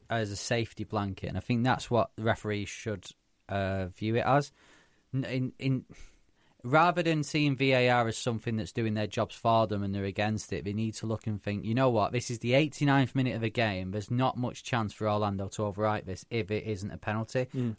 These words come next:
Speaker 1: Let me just use it." Even if it's a stonewall penalty, no one in that stadium is gonna be like, "What, the referee used V A R for that?" Because it's the right decision
Speaker 2: Mm.
Speaker 1: that's get, that gets,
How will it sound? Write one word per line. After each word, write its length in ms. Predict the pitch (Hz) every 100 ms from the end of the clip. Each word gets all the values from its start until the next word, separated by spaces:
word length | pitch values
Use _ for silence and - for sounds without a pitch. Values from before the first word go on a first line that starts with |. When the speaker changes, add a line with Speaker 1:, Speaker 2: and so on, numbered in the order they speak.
| 135
Speaker 1:
Let 100 | 165
me 60 |
just 200 | 190 -
use 280 | 160 117 95
it." 280 | 95 135 - _ _ -
Even 260 | 175 196
if 100 | 202
it's 160 | 175 -
a 40 |
stonewall 720 | 160 - 175 160 160 156 147
penalty, 720 | 143 156 143 110 101 92 120 - - -
no 240 | 131 156
one 160 | 156 156
in 100 | 151
that 140 | 143
stadium 440 | - 165 151 120 110
is 120 | 104
gonna 180 | 113 107
be 120 | 107
like, 260 | 107 104 85 - _ _ _ _
"What, 140 | - -
the 80 | 135
referee 340 | 165 165 180
used 260 | 175 170 123
V 180 | 175
A 160 | 165 180
R 160 | 180 113
for 160 | 117
that?" 260 | 131 107 76
Because 260 | 117 127
it's 120 | 127 -
the 120 | 131
right 200 | 135 117
decision 440 | 113 - 147 139
Speaker 2:
Mm. 20 |
Speaker 1:
that's 160 | 113 -
get, 260 | 120 110 - 107
that 180 | 113 -
gets, 400 | 113 - -